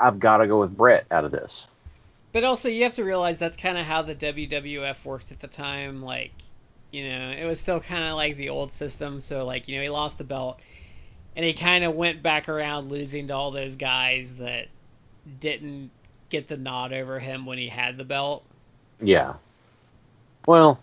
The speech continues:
Speaker 1: i-, it's just a, I, I've, I've gotta give it to Bret out of this.
Speaker 2: And, I mean, you know, Rhythm and Blues <laughs> was not the best of gimmicks. Poor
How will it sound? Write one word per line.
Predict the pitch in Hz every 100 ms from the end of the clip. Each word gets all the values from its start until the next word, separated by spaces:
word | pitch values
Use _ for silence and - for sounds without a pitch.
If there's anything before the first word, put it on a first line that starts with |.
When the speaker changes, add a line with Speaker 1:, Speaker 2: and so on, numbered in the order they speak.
| -
Speaker 1:
i-, | 180 180
it's | 175 165 -
just | 175 - 160
a, | 131 110 101 92 _ - -
I, | 113 113 113 113 110 104 95 50 -
I've, | 104 113 101 -
I've | 117 104
gotta | 113 101
give | 90 90
it | 82
to | 85
Bret | 78 78 71 -
out | 73
of | 69 67
this. | 65 - - _ _ _ _ - - - - - - - -
Speaker 2:
And, | 196 196
I |
mean, | 196 196 175 165
you | 170
know, | 165 151 143
Rhythm | 139 151 170 170
and | - -
Blues | 143 147 - - - - -
<laughs> |
was | 170 151
not | 127 113 123 131 -
the | 156
best | 135 127 135 -
of | 139
gimmicks. | 139 135 143 139 -
Poor | - 151